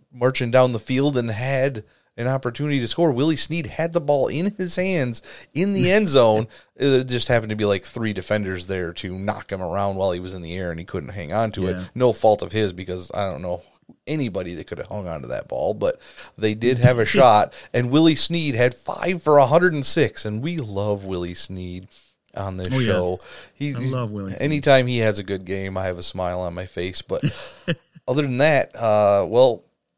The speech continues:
Speaker 1: anybody who ran the ball for the Ravens was good. Dobbins had his first good game of the season. It took him a while to get going, 'cause I saw a
Speaker 2: Mm-hmm.
Speaker 1: lot of Gus Edwards early, and he was fine.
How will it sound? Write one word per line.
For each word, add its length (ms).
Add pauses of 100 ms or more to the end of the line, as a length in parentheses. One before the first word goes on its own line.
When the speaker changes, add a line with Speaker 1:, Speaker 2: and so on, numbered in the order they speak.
(360)
Speaker 1:
anybody 380
who 140
ran 440
the 80
ball 260
for 160
the 80
Ravens 640 (120)
was 320
good. 340 (180)
Dobbins 460
had 220
his 180
first 480 (440)
good 240
game 280
of 80
the 80
season. 460
It 160
took 220
him 120
a 40
while 320
to 100
get 260
going, 460 (260)
'cause 160
I 100
saw 240
a 40
Speaker 2:
Mm-hmm. 80
Speaker 1:
lot 100
of 100
Gus 260
Edwards 520
early, 420
and 120
he 120
was 200
fine. 600